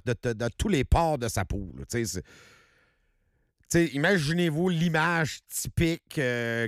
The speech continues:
cliché, là, c'est ça, là. Puis là,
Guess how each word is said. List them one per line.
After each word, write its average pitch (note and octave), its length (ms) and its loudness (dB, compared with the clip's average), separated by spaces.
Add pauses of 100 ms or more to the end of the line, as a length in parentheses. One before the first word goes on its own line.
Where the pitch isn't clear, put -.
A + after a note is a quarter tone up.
cliché, E3 720 0
là, D#3+ 240 2
c'est - 260 -2
ça, - 140 -2
là. F#2 220 -4 (1200)
Puis A#2 140 0
là, F3+ 360 4